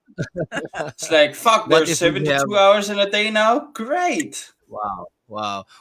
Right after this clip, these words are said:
Speaker 1: Bring
Speaker 3: Well,
Speaker 1: it
Speaker 3: uh,
Speaker 1: on.
Speaker 3: theoretically, we can live longer in that, in, in that sense. But yeah, that's, uh, that's interesting, Denise. And that, that is very linked to, to actual theories. Uh, there are theories that, uh, we are slowing down. Uh, a very plausible theory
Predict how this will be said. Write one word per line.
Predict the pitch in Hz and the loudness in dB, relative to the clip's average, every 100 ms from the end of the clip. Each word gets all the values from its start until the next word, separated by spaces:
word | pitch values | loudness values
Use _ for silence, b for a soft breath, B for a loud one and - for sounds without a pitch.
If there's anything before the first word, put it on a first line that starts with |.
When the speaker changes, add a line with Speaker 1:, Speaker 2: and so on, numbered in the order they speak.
| _ | _
Speaker 1:
Bring | - | 0
Speaker 3:
Well, | 294 | 2
Speaker 1:
it | 254 | 2
Speaker 3:
uh, | 226 | 0
Speaker 1:
on. | 214 190 | 2 2
Speaker 3:
theoretically, | 196 180 180 180 208 151 147 | 0 0 -2 -2 -8 -6 -4
we | |
can | 156 151 143 | -4 -4 -2
live | 208 | -2
longer | 131 110 110 107 | -2 -4 -4 -8
in | 120 123 | -8 -6
that, | 120 120 | -6 -6
in, | 117 | -10
in | 113 117 | -10 -8
that | 113 107 | -8 -10
sense. | - 107 107 - B B - | -14 -14 -14 -20 B B -8
But | 180 | -8
yeah, | 240 277 185 | -4 0 0
that's, | 175 202 | 0 -6
uh, | 180 | -8
that's | 220 262 233 160 | -6 -6 -6 -10
interesting, | 170 170 - 131 | -6 -6 -6 -6
Denise. | 117 117 113 | -4 -6 -4
And | 147 160 | -4 -2
that, | 185 180 | -4 -6
that | 180 214 | -4 -4
is | 170 | -2
very | 160 143 | 0 0
linked | 135 139 - | -2 -4 -6
to, | 135 123 | -10 -10
to | 135 | -8
actual | 117 117 - 120 | -8 -8 -8 -10
theories. | - 185 135 101 - | -8 -8 -8 -10 -10
Uh, | 117 117 113 | -8 -6 -6
there | 120 131 | -6 -6
are | 160 220 | -4 -6
theories | - 139 127 117 | -6 -8 -8 -10
that, | 131 123 - | -6 -6 -6
uh, | 117 113 113 101 - - 104 95 98 - - | -10 -10 -10 -12 -14 -14 -14 -16 -18 -20 -16
we | 143 | -14
are | 170 | -12
slowing | - 113 104 101 | -12 -12 -12 -12
down. | 92 90 113 B B B B - | -16 -18 -20 B B B B -10
Uh, | 120 120 123 - | -8 -8 -12 -4
a | 135 | -4
very | 113 151 160 | 0 0 0
plausible | - 185 202 151 127 | 0 -4 -2 -6 -8
theory | - 131 117 120 | -8 -10 -6 -8